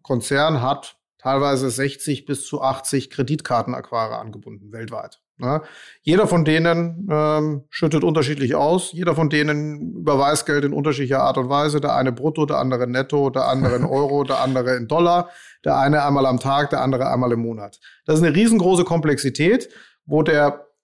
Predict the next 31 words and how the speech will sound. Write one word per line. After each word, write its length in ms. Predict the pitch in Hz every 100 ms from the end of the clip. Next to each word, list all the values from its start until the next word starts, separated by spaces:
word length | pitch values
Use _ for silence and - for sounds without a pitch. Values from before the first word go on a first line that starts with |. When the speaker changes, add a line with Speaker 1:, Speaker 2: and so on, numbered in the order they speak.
| _ _ -
Speaker 1:
klassische 400 | 170 202 196 180
Kunde 380 | 196 233 180
einer 140 | 151 147
Deutschen 260 | 143 147
Bank 180 | 147 147
sagt, 360 | 139 147 151 -
„Wenn 200 | 123 135
ihr 160 | 147 170
mir 100 | 170
da 120 | 147
Teile 280 | - 147 147
von 120 | 127
abnehmen 360 | 160 - 123 113
könnt, 400 | 123 147 175 - _ _ _
bin 100 | 135
ich 120 | 139
euch 100 | 135
total 260 | - 139 165
dankbar.“ 440 | 175 151 - - _ _
Ja, 320 | - 139 165 135
weil 360 | 135 143 - - - - -
für 100 | 156
mich 140 | 156 180
ist 120 | 165
es 100 | 147
viel 120 | 165
zu 100 | 165
komplex 460 | 151 143 156 - 165
und 140 | 143
ineffizient. 640 | 151 135 117 113 117 113 -
Ja. 200 | 131